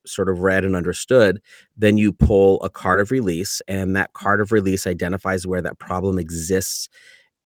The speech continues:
in your energy and where it needs to be released from. And, uh, they provide a short meditation and describe using crystals that they have asked me to,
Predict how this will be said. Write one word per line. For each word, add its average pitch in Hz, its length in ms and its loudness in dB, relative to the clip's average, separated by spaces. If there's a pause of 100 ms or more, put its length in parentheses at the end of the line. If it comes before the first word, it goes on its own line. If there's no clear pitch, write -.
(180)
in 110 160 4
your 104 220 2
energy 101 500 -2
and 98 160 -2
where 98 240 4
it 92 60 -2
needs 95 220 -2
to - 60 -10
be 95 100 -4
released 87 520 -6
from. - 500 -10 (560)
And, 95 680 2
uh, 92 160 -2
they 95 440 2 (320)
provide 92 340 -2
a 92 40 -6
short - 260 0
meditation 110 680 -2
and 98 120 -2
describe 92 440 -4
using 92 320 -2
crystals 110 560 -2
that 95 160 -6
they 92 260 0 (320)
have 95 160 -2
asked 87 340 -4
me 95 340 0
to, 92 500 0